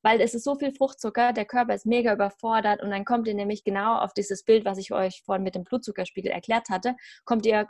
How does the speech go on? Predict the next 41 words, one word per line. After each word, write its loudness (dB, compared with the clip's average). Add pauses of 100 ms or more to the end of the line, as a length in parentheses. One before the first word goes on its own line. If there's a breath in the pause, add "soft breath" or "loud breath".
(120)
müsst -4
ihr 0
daran 2
denken. 0 (500 soft breath)
Und 4
das 2
gan-, 2
die -6
ganze 0
Fructose -4
wird -4
halt -2
als -6
Fett -4
abgespeichert. -10
Das -12
heißt, -4
wenn -2
du -4
viel -4
O-Saft -2
morgens -6
trinkst -4
und -4
den -6
ganzen -10
Tag -8
über -4
du -6
Apfelsaft -4
trinkst, -6 (260 soft breath)
kannst 0
du 0
davon -2
dick 2
werden -2
und -6
auch -2
krank -2
<laughs> -
werden. 2